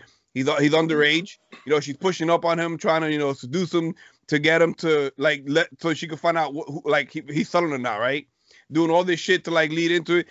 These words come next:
And then it's a big, "Oh, yeah, she got rid of the drug dealers and that and the other." But had that been switched, had it been a male officer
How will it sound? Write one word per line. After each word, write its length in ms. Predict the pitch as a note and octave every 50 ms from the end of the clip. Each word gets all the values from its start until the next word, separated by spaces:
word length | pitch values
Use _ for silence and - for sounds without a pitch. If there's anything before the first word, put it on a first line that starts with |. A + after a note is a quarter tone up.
| - _
And 120 | - D3 F3
then 80 | F#3
it's 80 | F3 E3
a 40 | D#3
big, 140 | E3 F3+ -
"Oh, 180 | G3 G#3 G3
yeah, 240 | F#3+ F#3+ G#3+ G#3 F#3+
she 140 | E3 - F3
got 200 | F3 F#3 F3+ F3
rid 120 | F#3 F3+
of 60 | F3+ E3+
the 60 | D#3+
drug 260 | D3 F3 F3 F3 E3+
dealers 200 | E3+ E3+ F3 D#3
and 80 | D#3+ E3
that 60 | D#3+
and 80 | D3+
the 60 | D#3 F3
other." 260 | F3 D3 G#2+ G2 - _ _ _ _ _ _ _ _ _
But 120 | C#3 D3 D3
had 200 | E3+ F#3+ G3+ F#3
that 220 | G3+ F#3+ F3+ E3
been 160 | E3 F3 E3
switched, 540 | - - F3+ G#3+ B3+ G#3 - - - _ _ _ _ _ _ _ _
had 160 | D3 D3+ E3
it 140 | F3 D#3+ D#3+
been 360 | F#3 G3+ G3+ F#3+ F3+ E3 G3 - _ _ _ _ -
a 80 | D3+
male 340 | D#3 D#3+ F#3 G#3+ A3 G#3+ G3
officer 600 | - F3 E3+ E3 - D3 - - C#3+ G#2+ E2+ -